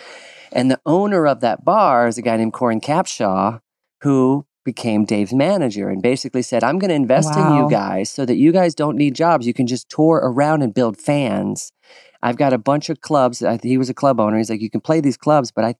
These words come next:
Speaker 1: really believe you can get fans." So D M B got this basically investor slash
Speaker 2: Huh.
Speaker 1: manager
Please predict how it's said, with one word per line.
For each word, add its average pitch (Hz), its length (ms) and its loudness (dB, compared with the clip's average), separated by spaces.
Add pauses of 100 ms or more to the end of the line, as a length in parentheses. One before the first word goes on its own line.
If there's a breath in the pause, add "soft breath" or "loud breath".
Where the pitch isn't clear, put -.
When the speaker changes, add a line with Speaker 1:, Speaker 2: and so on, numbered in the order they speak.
Speaker 1:
really 147 280 0
believe 117 300 0
you 117 120 0
can 123 100 -6
get 104 220 -4
fans." 113 480 -2 (640 soft breath)
So 135 720 0 (460)
D 156 200 2
M 143 140 0
B 147 220 4
got 123 300 0
this - 400 -4 (320)
basically 117 540 -4
investor 101 960 -2
slash 101 400 -2
Speaker 2:
Huh. - 60 -2
Speaker 1:
manager 104 720 0